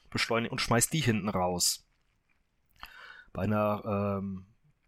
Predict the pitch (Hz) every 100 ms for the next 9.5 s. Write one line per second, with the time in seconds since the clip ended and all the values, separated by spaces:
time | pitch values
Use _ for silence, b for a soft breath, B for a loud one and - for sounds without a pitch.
0 | - 107 104 127 127 117 151 - 120 -
1 | 110 101 113 - 113 113 123 123 127 131
2 | 131 143 - 120 120 117 117 110 117 110
3 | 120 120 120 123 - 131 - 123 120 117
4 | 120 127 120 127 127 - 135 - 120 131
5 | - 120 117 120 123 - B B B B
6 | B B - - 113 110 110 113 123 113
7 | 110 - - 113 120 107 117 - 120 -
8 | 113 113 - 113 107 104 117 - - 98
9 | 107 113 113 143